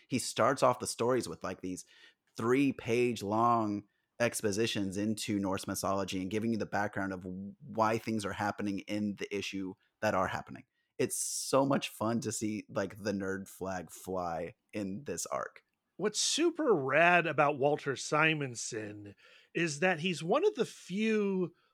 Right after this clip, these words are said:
Speaker 2: legit cartoonists working within Marvel Comics at that time. You know, he is the writer, the illustrator, like, the, that run is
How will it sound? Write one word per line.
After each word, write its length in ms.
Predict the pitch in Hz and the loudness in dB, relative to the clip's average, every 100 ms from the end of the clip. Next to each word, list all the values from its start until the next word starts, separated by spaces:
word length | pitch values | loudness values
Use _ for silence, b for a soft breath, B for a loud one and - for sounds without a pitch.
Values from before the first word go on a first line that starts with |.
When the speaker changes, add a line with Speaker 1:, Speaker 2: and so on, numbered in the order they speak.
| - | -8
Speaker 2:
legit 800 | 151 160 117 - 139 190 214 - | -2 -2 0 0 6 6 6 0
cartoonists 1080 | - 160 - - 175 170 143 127 - - - | 4 4 4 2 2 4 0 -2 -4 -6 -8
working 880 | 147 120 175 185 - 160 139 139 135 | -8 4 6 6 6 4 2 -4 -4
within 480 | 139 143 - 165 165 | -4 -2 0 2 2
Marvel 380 | 151 147 139 135 | 4 4 4 0
Comics 560 | - 147 139 113 - | 2 4 4 0 -4
at 140 | 127 - | -4 -2
that 180 | 113 - | -4 -2
time. 360 | 135 127 95 110 | 0 0 -2 -12
You 120 | 156 135 | -8 -4
know, 180 | 127 B B B | -4 B B B
he 160 | 190 208 | 4 6
is 200 | 185 139 | 6 2
the 220 | 139 170 | 2 4
writer, 520 | 143 165 165 156 147 | 6 6 6 6 2
the 180 | 131 156 | 0 0
illustrator, 560 | 151 160 147 160 139 143 | 2 4 4 2 2 2
like, 240 | 143 - b b b _ - | 0 -4 b b b _ -4
the, 180 | 135 202 - 170 165 | 2 2 0 -18 2
that 240 | 147 262 240 - | 6 8 6 -6
run 720 | 127 147 220 214 143 131 117 _ _ _ _ - | 0 6 8 8 6 0 -8 _ _ _ _ 2
is 240 | 190 | 2